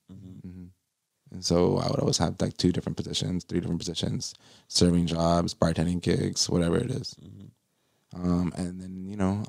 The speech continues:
Speaker 2: I would try <laughs> maintaining
Speaker 1: Yeah.
Speaker 2: <laughs> a career at C sun.
Speaker 1: Yeah. So, but where do you think that came from, though? Like, were you always like that? You were, like, even as a kid, you were just like, "I gotta keep going, going, going, going, going, going"?
Speaker 2: Yeah. Yeah.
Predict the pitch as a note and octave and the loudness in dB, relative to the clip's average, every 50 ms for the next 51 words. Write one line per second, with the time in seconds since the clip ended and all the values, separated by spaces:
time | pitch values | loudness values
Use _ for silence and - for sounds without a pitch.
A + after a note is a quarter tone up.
0 | - E2 E2+ E2+ F2 F2+ - - - E2+ E2+ E2 E2+ - - _ _ _ _ _ | -4 -2 2 2 2 2 2 2 2 2 4 2 0 -2 -6 _ _ _ _ _
1 | _ _ _ _ _ _ _ _ _ _ _ - A2+ A#2 A2+ A2 - - - - | _ _ _ _ _ _ _ _ _ _ _ 2 4 6 6 6 6 6 6 8
2 | - A#2+ A#2 B2 A#2 F#2+ F2+ E2+ E2+ F#2 F#2 F#2 - - - F#2+ F#2+ F#2 F2+ - | 10 10 10 10 8 8 6 6 4 4 2 0 0 -2 0 2 4 6 6 6
3 | A#2+ G#2 G2 F#2 D#2+ C2+ - - - G2+ F#2+ - - - G#2 G2 G2 F#2+ F#2 F#2 | 6 6 4 4 2 2 0 2 4 2 4 4 6 8 10 10 10 10 10 8
4 | F#2 - - F#2+ F#2 - - F#2 F2 F2+ F2+ F2+ F#2 - _ - - - G2 F2 | 8 8 8 6 6 6 4 2 2 0 0 -2 -6 -10 _ -12 -6 -2 -2 0
5 | D#2 D2 C#2+ D#2+ - - - - _ - - - A2 G#2+ A2 A2 G#2+ G#2+ A2 A#2+ | 0 -2 -2 -6 -8 -10 -12 -14 _ -4 -2 -2 0 2 4 4 4 4 4 2
6 | C3+ E3+ F3 - E3+ D3 B2+ G#2 - - G#2 G2+ G#2+ G2+ - E2+ C#2+ D2 D#2 C#2+ | 2 0 -2 -2 -2 0 0 -2 -2 -4 -4 -4 -4 -4 -6 -8 -8 -6 -6 -4
7 | D2+ D#2 D#2 E2 D#2 - - F2+ F#2 G2+ A2 - - C2+ E2 F#2 F#2+ F#2 E2+ - | -4 -2 -2 -4 -4 -4 -4 -2 -2 0 0 2 2 4 4 4 2 0 0 -2
8 | E2+ E2+ E2+ - - G2+ G2+ G#2 C#2+ C2 D2 D#2 F2 F#2 F2+ F2 F2 F2 E2+ - | -2 -2 -4 -2 -2 0 0 0 -2 -4 -8 -10 -10 -8 -4 -2 -2 -2 -2 -4
9 | - - F#2 F#2 F#2 F#2 F2+ F2 F2+ - - - F#2 F2+ F2+ F2+ F2+ E2+ D2+ F2+ | -4 -4 -2 -2 -2 -2 -4 -6 -8 -8 -4 -2 -2 -2 -2 -2 -4 -6 -6 -8
10 | F2 - G2 G2 - - - - - _ _ _ - E2+ F2 F2 E2+ D#2+ D#2 - | -8 -10 -10 -10 -10 -12 -18 -20 -20 _ _ _ -8 -4 -2 -2 0 -2 -4 -6
11 | - - G2 F2 - E2+ E2 E2 E2+ F2+ F2+ E2+ D#2 D#2 D#2+ F2+ F2+ F#2 F2+ F2 | -6 -6 -4 -2 0 0 0 0 -2 -2 -2 -2 -2 -2 -4 -4 -6 -6 -8 -8
12 | F2 E2+ D#2+ D#2 D#2 D#2+ E2 E2 F2 F2+ E2+ E2+ D#2 D#2 E2+ F#2 A2 A#2+ - F2+ | -8 -6 -6 -6 -4 -6 -6 -6 -6 -8 -6 -2 0 0 0 0 0 2 4 4
13 | F2 E2+ E2 E2+ F2+ G2+ A2 - _ _ _ _ - F2+ F2 E2+ D#2+ E2 E2+ | 4 4 4 2 0 -2 -6 -12 _ _ _ _ -6 -2 0 0 0 0 0